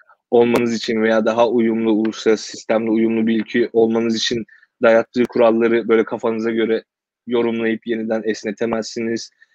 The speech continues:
Bir gecede yani Uganda'nın başbakanı ya da işte Maliye Bakanı,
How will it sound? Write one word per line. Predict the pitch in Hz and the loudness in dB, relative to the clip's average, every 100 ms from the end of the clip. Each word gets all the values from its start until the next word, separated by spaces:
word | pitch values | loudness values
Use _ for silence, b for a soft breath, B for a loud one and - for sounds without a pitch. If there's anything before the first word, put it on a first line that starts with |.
| _ - | _ -4
Bir | 117 | 2
gecede | 120 113 117 120 - 107 98 117 117 113 - | 2 4 6 4 4 -6 -12 -10 -10 -10 -12
yani | 117 117 107 110 | -2 0 2 2
Uganda'nın | 127 123 117 113 113 113 104 | 2 4 4 4 4 2 2
başbakanı | 113 110 - - 113 113 107 | 2 2 -2 -4 -2 -2 -4
ya | 113 110 | -2 -2
da | 98 | -2
işte | - 107 | -4 -4
Maliye | 98 110 110 113 110 | -4 -2 0 2 2
Bakanı, | 107 113 113 | 0 -4 -6